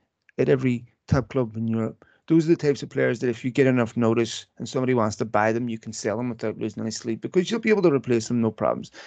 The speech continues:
Then there's your tier A players, which are Ronaldo and what have you, right? Donny van de Beek needs to, to say, Donny van de Beek is a tier B player for Manchester United.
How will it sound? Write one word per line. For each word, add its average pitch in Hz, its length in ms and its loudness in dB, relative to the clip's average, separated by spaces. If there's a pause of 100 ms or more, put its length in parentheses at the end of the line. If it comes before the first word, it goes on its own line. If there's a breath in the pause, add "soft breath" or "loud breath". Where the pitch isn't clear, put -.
(260 loud breath)
Then 170 240 4
there's 147 240 4
your 123 140 4
tier 113 320 2
A 87 140 2
players, - 320 -2
which - 200 -6
are 73 60 -4
Ronaldo 73 460 -4
and 67 100 -6
what 64 140 -6
have - 160 -6
you, - 80 -4
right? - 260 2 (1200 loud breath)
Donny 185 240 8
van 165 240 6
de 143 80 0
Beek 123 480 2 (720)
needs 139 280 0
to, 135 300 0 (680)
to 143 80 0
say, 127 300 2
Donny 160 260 6
van 165 160 4
de 143 60 2
Beek 135 160 0
is 123 60 0
a 123 60 -2
tier 123 240 0
B 113 200 0
player 82 260 0
for - 120 -10
Manchester 110 420 -4
United. 73 240 -4